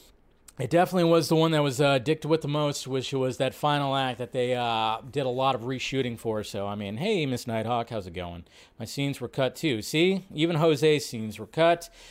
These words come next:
I'm just curious with Ayer, uh, uh, I'm just curious why Ayer revealed those storyboards, because he's trying to get the word out there. I mean, Zack did it, did it his way, which was very ballsy.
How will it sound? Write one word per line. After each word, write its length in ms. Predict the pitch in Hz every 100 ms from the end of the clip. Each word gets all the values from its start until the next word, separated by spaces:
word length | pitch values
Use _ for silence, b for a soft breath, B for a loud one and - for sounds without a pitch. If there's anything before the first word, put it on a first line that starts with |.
| B -
I'm 80 | 131
just 180 | 135 -
curious 500 | 151 147 147 143 -
with 280 | 135 127
Ayer, 520 | 135 139 139 135 135 127
uh, 540 | 123 117 120 - 139
uh, 460 | 127 117 110 104 -
I'm 140 | 131
just 180 | 123 -
curious 380 | 160 147 117 107
why 220 | 120 127
Ayer 280 | 127 131 123
revealed 460 | 113 110 127 113
those 220 | 120 110 -
storyboards, 600 | 196 170 110 101 - - B B -
because 480 | 160 185 180 170 170
he's 180 | 175
trying 200 | - 190
to 60 | 180
get 100 | 180
the 80 | 180
word 260 | 185 196
out 220 | 139 107 104
there. 160 | 85 - _ _ _ _ -
I 100 | 151
mean, 320 | 151 147 131 b b b b b _ _ _ _ _ -
Zack 560 | 131 175 190 - - 123
did 200 | 180 185
it, 220 | 170 -
did 160 | 175 160
it 120 | 135
his 280 | 202 240 160
way, 500 | 139 135 160 175 -
which 580 | 135 151 156 - - -
was 600 | 151 147 135 123 - - b b -
very 380 | 113 170 190 165
ballsy. 600 | 160 170 196 127 127 127